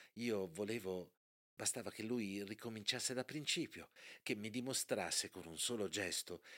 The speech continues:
che non era costretto a ripetere i nostri gesti.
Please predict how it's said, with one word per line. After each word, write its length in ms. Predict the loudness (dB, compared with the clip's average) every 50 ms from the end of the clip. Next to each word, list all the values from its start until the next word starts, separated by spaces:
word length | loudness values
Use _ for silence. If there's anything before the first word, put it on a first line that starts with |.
| -16 -8 -2
che 120 | 0 0
non 180 | 0 2 2 2
era 160 | 2 2 2
costretto 520 | 0 0 -2 -2 0 0 0 0 0 -2 -4
a 80 | -4
ripetere 760 | -4 -4 -4 2 4 4 4 4 4 0 0 0 0 -2 -4 _ -10
i 160 | -8 -6 -2
nostri 480 | -2 -2 0 0 -2 -2 -4 -6 -6
gesti. 520 | -4 -2 -2 -2 -2 -2 -4 -4 -8 -12